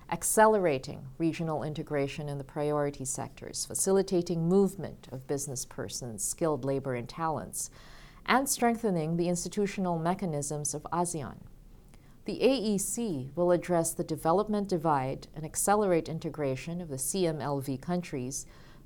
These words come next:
through the Initiative for asean Integration and other regional initiatives. The A E C en-, envisages the following key characteristics.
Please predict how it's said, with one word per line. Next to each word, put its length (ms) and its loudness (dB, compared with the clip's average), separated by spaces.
through 200 4
the 180 2
Initiative 580 2
for 160 -2
asean 480 0
Integration 840 -2
and 140 -4
other 280 0
regional 460 -2
initiatives. 800 -8
The 180 -4
A 80 6
E 240 2
C 320 0
en-, 280 -2
envisages 800 0
the 100 -8
following 760 2
key 360 0
characteristics. 1080 -4